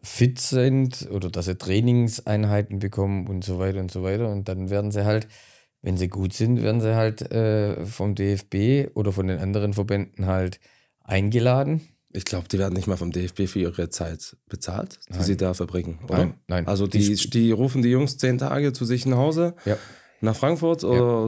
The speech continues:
Speaker 2: oder sonst wohin
Speaker 1: Ja.
Speaker 2: und dann opfern die das mit, äh, Urlaub oder unbezahltem Urlaub oder wie funktioniert das, Micha?
Speaker 1: Ja, gut, das kommt, äh, immer drauf an, in welcher Stellung sie sind. Äh, Student,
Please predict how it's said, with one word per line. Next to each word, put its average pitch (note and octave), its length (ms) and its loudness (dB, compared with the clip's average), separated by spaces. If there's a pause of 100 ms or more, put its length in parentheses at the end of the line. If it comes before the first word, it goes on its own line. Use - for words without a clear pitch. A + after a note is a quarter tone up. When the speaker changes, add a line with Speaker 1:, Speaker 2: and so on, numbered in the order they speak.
(140)
Speaker 2:
oder G2+ 100 0
sonst C3 280 0
wohin F#3 220 4
Speaker 1:
Ja. C#3 80 2
Speaker 2:
und C3 200 2
dann C3 380 2 (400)
opfern C#3+ 320 2
die C#3+ 80 4
das C3 240 2
mit, B2 340 2
äh, A#2 240 2 (580)
Urlaub B3 560 2
oder A2+ 300 2
unbezahltem G#3+ 600 0
Urlaub F#3 320 4
oder A#2 160 4
wie G#2 80 2
funktioniert G#2 440 -2
das, - 140 -2
Micha? G2 320 -2
Speaker 1:
Ja, F#2 300 -2
gut, F#2 420 -6
das - 400 -8
kommt, G2 480 -4
äh, G2 320 0
immer G#2 260 0
drauf F2+ 320 -2
an, G2 420 0
in F#2+ 380 -2
welcher F#2+ 280 -2
Stellung G2+ 460 -2
sie G2 140 -4
sind. F#2+ 300 0
Äh, F#2 240 -4
Student, G2+ 640 0